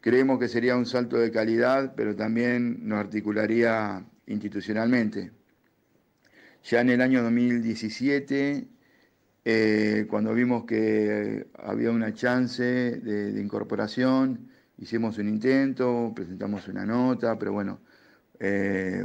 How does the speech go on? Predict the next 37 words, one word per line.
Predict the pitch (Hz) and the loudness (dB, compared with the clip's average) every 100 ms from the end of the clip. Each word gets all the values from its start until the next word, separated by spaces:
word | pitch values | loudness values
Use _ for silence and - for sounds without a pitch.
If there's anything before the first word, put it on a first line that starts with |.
| 98 | -8
eh, | 95 - 87 | -10 -10 -8
la | 98 92 | -6 -4
respuesta | 98 113 110 110 95 | -2 0 0 0 -2
fue | 101 104 | -2 -2
negativa. | 104 110 131 139 143 143 139 127 | 0 0 2 2 2 2 0 -4
Nosotros | - 92 - 101 - | -12 -12 -8 -8 -4
seguimos | 101 107 117 117 110 107 _ _ _ _ _ - | -2 0 2 2 -2 -6 _ _ _ _ _ -8
participando | 95 101 104 107 107 | -6 -4 0 0 2
en | 101 | 0
nuestra | 95 95 98 | -2 -2 0
liga | 101 98 | 0 0
amateur, | 104 101 131 143 - - | -2 2 2 2 -2 -14
obviamente, | - 95 101 123 131 131 143 - _ _ _ _ _ | -10 -6 -2 0 0 0 -6 -6 _ _ _ _ _
pero | 107 110 | 0 4
ahora | 117 131 131 123 117 110 | 6 6 4 2 0 0
cuando | 110 107 | -2 -2
nos | 107 | -2
enteramos | 104 110 120 117 | -2 0 0 -2
que | 113 107 104 | 0 2 2
había | 101 110 | 2 0
una | 113 107 | -2 -2
apertura | 104 104 131 135 131 127 131 - | -4 -4 0 2 2 0 -2 -8
de | - 90 | -12 -10
parte | 98 101 104 98 | -6 -6 -2 -2
de | 92 | -2
las | 90 90 87 87 | -6 -6 -8 -8
autoridades | 90 90 98 101 98 | -8 -6 -2 0 2
de | 107 | 2
afa, | 117 117 127 127 - - _ - _ _ | 2 0 -4 -6 -10 -20 _ -20 _ _
volvimos | 104 104 107 127 123 113 113 | 0 2 4 4 4 2 0
a, | 107 104 101 101 | 0 0 0 -2
a | 104 95 | -4 -4
presentar | 95 104 104 113 | -6 -6 0 0
nuestras | 110 101 98 101 | 0 -4 -4 -6
intenciones | 98 95 - 113 110 | -6 -8 -4 -2 -2
de | 98 101 | -2 -4
participar. | 110 101 95 107 127 139 139 | -6 -6 -8 -2 2 2 0